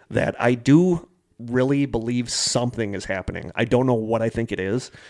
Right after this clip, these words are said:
Is it military? Is it aliens? I don't know, but I think something is being done.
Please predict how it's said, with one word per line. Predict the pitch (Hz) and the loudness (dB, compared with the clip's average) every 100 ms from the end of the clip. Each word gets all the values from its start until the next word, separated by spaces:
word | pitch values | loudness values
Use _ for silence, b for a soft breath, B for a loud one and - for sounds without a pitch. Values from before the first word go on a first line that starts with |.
| B - | B 0
Is | 143 | 4
it | 165 | 4
military? | 131 147 175 156 165 170 | 4 4 4 0 0 -2
Is | - 123 | -2 -2
it | 143 | -2
aliens? | 107 120 135 147 131 - 120 | -2 0 2 0 -2 -4 -2
I | |
don't | 117 110 | 0 -2
know, | 101 117 | -4 -2
but | 113 | -2
I | |
think | 113 147 - | 0 0 0
something | - 123 120 127 123 110 _ _ _ _ _ - | 0 0 0 0 0 -6 _ _ _ _ _ -2
is | 123 | -2
being | 113 120 | 0 -2
done. | 110 92 71 | -2 -6 -8